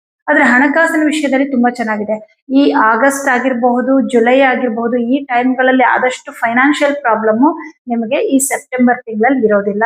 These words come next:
ಬುಧ ನಿಮ್ಗೆ ಶುಭದಾಯಕನಾಗಿದ್ದಾನೆ. ಇನ್ನು ಲಾಭದಲ್ಲಿರ್ತಕ್ಕಂತಹ ಗುರು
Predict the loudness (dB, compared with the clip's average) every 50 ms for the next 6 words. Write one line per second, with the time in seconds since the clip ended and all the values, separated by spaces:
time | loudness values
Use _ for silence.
0 | -2 0 0 0 2 2 2 2 0 0 -2 -6 -6 -8 -8 -10 -10 -10 -8 -4
1 | -4 -4 -6 -6 -14 _ -20 -20 -20 _ _ -12 -10 -8 -8 -10 -10 -12 _ _
2 | _ _ _ _ _ 0 2 4 4 4 4 4 2 2 0 0 0 0 0 0
3 | 0 0 -4 -4 -6 -8 -6 -4 -4 -4 -2 -2 -4 -4 -2 0 0 2 2 0
4 | 0 -4 -12 -16 -20